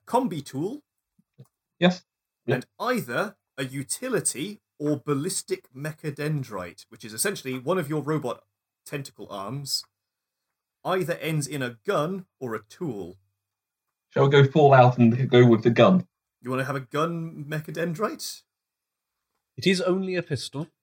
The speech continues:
Speaker 3: but it is
Speaker 1: Yep.
Speaker 3: a pistol on a mechadendrite, so that's pretty cool.
Speaker 1: Does it come with the gun itself, or?
Speaker 2: Ballistic mechadendrite of choice.
Speaker 1: Yeah, it comes with any pistol class weapon with the compact upgrade.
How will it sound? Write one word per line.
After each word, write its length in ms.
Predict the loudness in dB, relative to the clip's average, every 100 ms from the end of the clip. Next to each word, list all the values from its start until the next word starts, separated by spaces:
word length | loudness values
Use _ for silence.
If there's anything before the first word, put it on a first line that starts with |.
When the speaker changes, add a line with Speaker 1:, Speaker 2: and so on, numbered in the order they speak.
| _
Speaker 3:
but 140 | -4
it 80 | -2
is 140 | -2 -4
Speaker 1:
Yep. 100 | -4
Speaker 3:
a 40 |
pistol 380 | -6 -6 -2 2
on 100 | 2
a 60 |
mechadendrite, 720 | 0 -6 -4 -4 -4 -4 -6 -8 _
so 160 | -14 -6
that's 220 | -6 -6 -8
pretty 300 | 0 2 2
cool. 460 | 0 -4 -6 -6 -14 _ _ _ _ _ _
Speaker 1:
Does 160 | -12 -10
it 140 | -10 _ _
come 300 | -16 -12 -10
with 160 | -8 -10 _ _ -14
the 80 |
gun 320 | -12 -8 -6 -8
itself, 560 | -8 -8 -8 -8 -14 -18 -14
or? 500 | -10 -8 -10 -14 -18 _ _ _ _ _ _ _ _ _ _ _ _ _ _ _ -8 -8 -8 -20 -2
Speaker 2:
Ballistic 340 | 0 0 0
mechadendrite 640 | 2 6 6 8 8 6 2 2
of 180 | 0
choice. 540 | 0 0 0 -2 -16 -20 _ _ _ _ -6
Speaker 1:
Yeah, 140 | -4
it 80 | -4
comes 220 | -4 -4
with 120 | -4
any 200 | -4 -4
pistol 300 | -8 -10 -10
class 280 | -6 -4 -4
weapon 260 | -6 -10 -10
with 120 | -10
the 80 | -12
compact 560 | -10 -8 -6 -8 -10 -14
upgrade. 520 | -14 -10 -10 -12